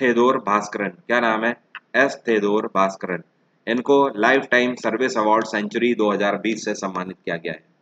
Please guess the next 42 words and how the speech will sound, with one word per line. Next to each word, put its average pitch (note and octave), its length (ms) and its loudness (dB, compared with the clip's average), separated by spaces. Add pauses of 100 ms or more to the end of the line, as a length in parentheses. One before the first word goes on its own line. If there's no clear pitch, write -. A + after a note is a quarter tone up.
(640)
अब D3+ 100 0
ये G3 100 8
हैं D#3+ 380 4
क्या C3+ 300 4 (100)
या B2+ 120 4
फिर C#3+ 180 2
इनका C3+ 260 4
ऐसा B2+ 220 0
क्या C#3 260 2
काम B2 380 0 (100)
इन्होंने A#2 280 -2
किया A2 240 0
है A2 300 0 (260)
जिसकी A#2 260 -2
वजह A2+ 240 2
से A2+ 140 -4
इनको G#2+ 200 -6
सम्मानित G2 480 -4
किया F2 180 -4
गया E2+ 180 -6
है? F2 180 -12 (440)
ये A#2 100 4
basically A#2+ 440 2
एक D3+ 200 6
राइटर A2+ 500 2
हैं C#3 140 -2 (640)
and A2 480 2
naturalist A#2+ 640 4
भी F#2 180 -4
हैं। E2 140 -6 (220)
Naturalist B2 640 0
का C3+ 80 0
मतलब B2+ 260 0
समझते A#2+ 380 0
हो, B2 200 0 (360)
जो B2 80 4
पर्यावरण A#2+ 720 2
बचाने G#2 380 -2
का G#2 100 -4
काम F#2+ 280 -2
करते F#2 280 -8
हैं G2+ 180 -2